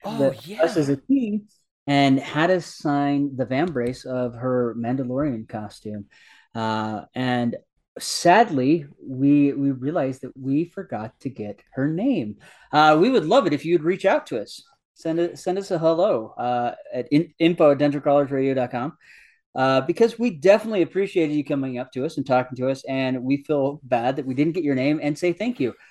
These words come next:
Speaker 2: uh, after releasing that, that episode.
Speaker 1: Yeah, I wanna, I wanna issue a personal apology. What happened was that, like, she was, she was cosplaying Bo-Katan, and she
Speaker 2: Yes.
Speaker 1: looked fantastic.
Speaker 2: Yes, she did.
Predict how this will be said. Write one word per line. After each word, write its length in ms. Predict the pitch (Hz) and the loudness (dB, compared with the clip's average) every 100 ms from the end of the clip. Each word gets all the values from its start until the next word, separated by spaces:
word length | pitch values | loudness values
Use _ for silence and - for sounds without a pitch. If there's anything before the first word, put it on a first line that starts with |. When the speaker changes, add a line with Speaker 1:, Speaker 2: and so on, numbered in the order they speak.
| _ _ - | _ _ 0
Speaker 2:
uh, 380 | 123 127 127 120 - _ | 4 6 4 2 -4 _
after 440 | 131 143 - 151 139 | -4 -2 -2 -2 -2
releasing 460 | 135 143 160 143 | -2 -2 0 -2
that, 220 | 120 113 - _ | -2 -4 -14 _
that 160 | 123 123 | -6 -4
episode. 500 | 147 127 - 90 - _ _ | -4 -6 -8 -12 -14 _ _
Speaker 1:
Yeah, 180 | 277 156 | -8 -4
I 80 | 226 | -4
wanna, 340 | 330 294 170 - | -4 -4 -4 -4
I 60 | |
wanna 180 | 269 254 | -6 -4
issue 280 | 139 - 117 | -6 -6 -8
a 60 | |
personal 440 | 92 - 131 - 101 | -6 -6 -6 -8 -10
apology. 400 | - 95 101 107 | -8 -10 -10 -8
What 180 | 147 165 | -6 -4
happened 280 | 254 233 160 | -4 -6 -8
was 120 | 131 | -6
that, 120 | 139 | -6
like, 140 | 117 | -6
she 140 | - 196 | -10 -8
was, 180 | 185 113 104 | -8 -10 -14
she 160 | - | -16
was 140 | 175 - | -14 -14
cosplaying 640 | 214 254 - 220 180 127 | -12 -12 -10 -8 -8 -8
Bo-Katan, 600 | 127 120 - - 110 101 101 | -6 -6 -8 -14 -12 -12 -12
and 140 | 113 | -12
she 220 | - - | -12 -10
Speaker 2:
Yes. 100 | 151 | 0
Speaker 1:
looked 300 | 143 135 - _ _ | 2 2 -2 _ _
fantastic. 720 | 123 101 98 - - - - - | -12 -12 -14 -16 -16 -16 -16 0
Speaker 2:
Yes, 200 | 135 123 | 0 2
she 140 | 143 | 0
did. 260 | 127 117 | 0 -2